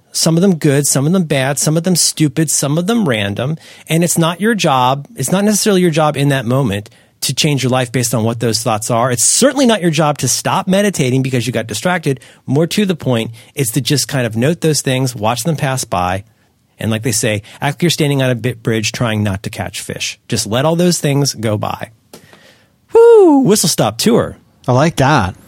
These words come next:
Speaker 1: What specifically for listener, ding dong, ding dong, ding dong, what specifically for listener Joel, do you have anything specific regarded to, uh,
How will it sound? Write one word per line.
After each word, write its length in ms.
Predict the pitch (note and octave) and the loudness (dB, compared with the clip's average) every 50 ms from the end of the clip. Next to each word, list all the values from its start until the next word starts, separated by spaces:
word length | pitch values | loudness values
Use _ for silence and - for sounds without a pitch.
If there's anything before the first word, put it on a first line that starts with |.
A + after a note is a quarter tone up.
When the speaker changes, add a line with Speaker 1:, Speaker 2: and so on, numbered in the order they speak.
| - - - - - - - - | -20 -20 -20 -20 -20 -20 -8 -2
Speaker 1:
What 140 | - E4+ - | -2 0 0
specifically 840 | - - D#4+ A#3+ - - - - D4 C4+ - G3+ D3 - C#3 B2+ A#2+ B2 | 0 0 0 2 2 2 2 2 0 0 0 -2 -2 0 0 0 0 0
for 240 | - - D3 C3+ | 0 0 0 2
listener, 420 | C3+ D3+ D#3+ D#3 - D#3 C3+ B2+ B2 | 2 2 0 0 0 0 0 0 0
ding 300 | B2+ D#3 F3 E3+ F3 D#3 | 0 0 0 0 0 0
dong, 260 | C#3 B2+ B2+ C3 C3 | 2 0 0 0 0
ding 280 | C3+ F3 F3 F3+ F3 D3 | 0 0 0 0 0 0
dong, 260 | C3+ B2+ B2+ C3+ C#3 | 0 0 0 0 0
ding 260 | D3 F3+ F3+ F#3 F3+ | 0 0 0 0 0
dong, 240 | D3+ C#3 B2 B2+ C3+ | 0 0 0 2 2
what 160 | D3+ F#3 G3 | 2 0 0
specifically 640 | - - A3+ G3 - - A3 G#3+ G3 G#3 F3+ G#3 G#3 F#3+ | -2 -2 -2 -2 -2 0 0 0 0 0 0 0 -2 0
for 160 | - G3 F3+ | 0 0 0
listener 440 | F3 F#3 F3 - - F3 D#3+ D3 C3 | 2 2 0 0 0 0 0 0 -2
Joel, 640 | A2+ - C#3+ D3+ C#3+ C3+ C3 A#2 G#2 F#2 - G#2+ - - - - - - - - - - - _ _ _ _ _ _ _ _ _ _ _ _ - | -2 -2 0 0 0 2 0 0 0 -2 -4 -8 -12 -18 -20 -20 -20 -20 -20 -20 -20 -20 -20 _ _ _ _ _ _ _ _ _ _ _ _ -6
do 120 | - - | -2 0
you 40 | F#3 | 2
have 80 | E3+ F3 | 4 4
anything 240 | F#3+ F3+ F3 F3 D3+ | 2 2 2 0 0
specific 920 | - - D3 - - - - - F#3+ F#3+ - - - E3+ D3+ C3 - - | -2 -2 -2 0 0 -2 -2 0 0 -2 -2 -2 -2 -2 -2 -2 -2 -4
regarded 600 | D3 D3 C3 A#2+ - D3 C#3 C#3 C#3 C3+ C3 B2 | -4 -4 -4 -2 -2 0 2 2 2 0 -2 -2
to, 340 | - - - D3+ C3+ B2+ C3 - | -4 -4 -2 0 0 0 0 -2
uh, 120 | B2+ B2 | -6 -8